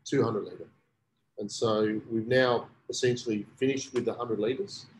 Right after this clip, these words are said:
And so this is, we've got, uh, twentieth or so left, I think. Not a lot left. And that will be our releases for the next, you know, twelve months,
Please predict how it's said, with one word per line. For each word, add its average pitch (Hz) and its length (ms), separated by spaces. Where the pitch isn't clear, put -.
And 110 140
so 113 360
this 135 200
is, 123 500
we've 113 180
got, 113 320
uh, 104 380
twentieth 107 400
or 101 260
so 101 240
left, 101 340
I - 40
think. - 240
Not 131 120
a - 20
lot 110 160
left. 113 300
And 123 80
that 156 180
will 147 80
be 139 300
our 117 100
releases 113 580
for - 140
the 101 140
next, - 220
you 107 60
know, 95 120
twelve 98 240
months, 95 320